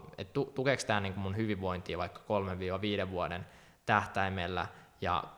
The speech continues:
paljon mä haluan käyttää tähän aikaa, että mä saan, saan sen mun elämään, ja sit mä alan niinku työstää sitä,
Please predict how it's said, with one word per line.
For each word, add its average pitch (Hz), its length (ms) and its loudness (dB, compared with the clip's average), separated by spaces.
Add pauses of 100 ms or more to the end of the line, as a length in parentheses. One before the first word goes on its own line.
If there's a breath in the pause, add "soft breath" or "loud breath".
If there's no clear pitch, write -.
(200)
paljon 123 240 6
mä 104 60 2
haluan 101 240 2
käyttää 95 360 2
tähän 92 280 -4
aikaa, 92 440 0
että - 120 -8
mä 92 60 -4
saan, 90 340 0
saan 110 240 2
sen 101 100 -2
mun 90 160 -4
elämään, 92 560 -2 (420 loud breath)
ja 90 300 0
sit 113 240 -2
mä 98 140 2
alan 92 140 2
niinku 90 500 -6
työstää 87 460 -2
sitä, - 380 -4